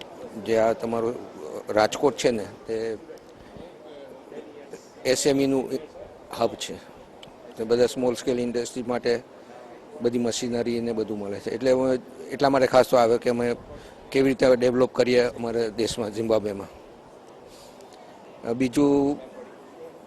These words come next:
being ગુજરાતી, મારે કાયમ <clears throat> આપણે કંઈ પણ પ્રોગ્રામ હોય અહીંયા ઇન્ડિયાનો તો હું ટ્રાય કરું છું આવવાનું. કે મને એવું છે કે આપણે કંઈ અહીંયાથી લઈ જઈએ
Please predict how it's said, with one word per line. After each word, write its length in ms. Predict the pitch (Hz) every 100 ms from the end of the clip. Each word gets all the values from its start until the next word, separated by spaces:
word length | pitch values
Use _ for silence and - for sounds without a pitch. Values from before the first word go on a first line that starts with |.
| - - - 131
being 200 | 139 131
ગુજરાતી, 640 | 120 131 131 131 123 107 143 127 - - - - - - -
મારે 300 | - 113 117
કાયમ 340 | 123 127 131 143 - 233 131 104 -
<clears throat> 500 | - - - - -
આપણે 240 | 107 120 110 - - - 87 - - - - -
કંઈ 160 | - 139
પણ 180 | 143 143
પ્રોગ્રામ 400 | 139 131 135 135
હોય 240 | 139 120
અહીંયા 340 | 113 104 113
ઇન્ડિયાનો 440 | - 113 117 113 113 117 - - -
તો 60 |
હું 280 | 117 117 117 123 - - -
ટ્રાય 160 | 123
કરું 220 | 113 117 101
છું 120 | 101
આવવાનું. 280 | 98 101 - - - - - - - - -
કે 120 | - 110
મને 360 | 117 120 117 - - - -
એવું 220 | 131 131 113
છે 180 | -
કે 100 | 120
આપણે 240 | 123 - 120
કંઈ 260 | 123 123 - - - - - - -
અહીંયાથી 340 | 120 131 127
લઈ 180 | 127 127
જઈએ 360 | 110 113 113